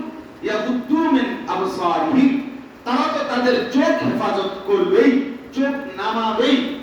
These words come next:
অর্থাৎ মুমিন মাত্রই ঈমানের দাবি এটা, ভদ্রতার দাবি এটা, মুমিনের পরিচয় এটা।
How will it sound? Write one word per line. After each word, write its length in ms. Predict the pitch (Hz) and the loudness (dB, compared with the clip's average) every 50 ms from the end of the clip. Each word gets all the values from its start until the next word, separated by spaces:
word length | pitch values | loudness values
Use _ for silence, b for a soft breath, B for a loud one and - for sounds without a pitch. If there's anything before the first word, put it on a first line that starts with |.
| - | -8
অর্থাৎ 540 | - - - - 226 220 220 226 - 226 233 | -8 -6 -4 -4 -4 -4 -4 -4 -6 -2 0
মুমিন 400 | 269 277 285 277 285 277 247 247 226 | 0 2 2 2 2 2 0 0 0
মাত্রই 720 | 220 220 220 220 - - - 254 - 311 269 247 262 - - - - - - | 0 -2 -2 -4 -6 -6 -4 -2 0 2 2 2 0 0 -4 -8 -12 -6 0
ঈমানের 580 | 269 269 269 269 262 262 254 240 220 202 - - | 4 6 6 6 4 4 2 0 0 0 -2 -2
দাবি 440 | 190 196 233 226 262 285 285 277 240 | -2 -2 0 2 4 4 6 6 6
এটা, 320 | - - - - - - - - - - - - - | 6 4 2 -2 -2 -4 -4 -6 -8 -12 -14 -14 -10
ভদ্রতার 720 | - - 226 208 208 254 254 262 254 254 240 220 226 - - | -6 -4 -4 -4 -2 -2 -2 -2 -2 -2 -2 -2 -2 -2 -2
দাবি 440 | - - - - 277 302 294 294 240 | -2 0 2 4 4 4 6 4 4
এটা, 400 | - - - - - - - - - - - - | 2 2 0 -2 -4 -4 -6 -6 -10 -12 -10 -6
মুমিনের 720 | 240 254 262 262 254 262 247 240 233 214 202 - - - | -2 0 2 2 2 2 0 0 0 0 -2 -2 -2 2
পরিচয় 520 | 226 233 247 262 247 254 - 311 311 311 311 | 4 4 6 6 6 6 4 4 4 4 4
এটা। 360 | 269 - - - - - | 4 4 2 0 -2 -2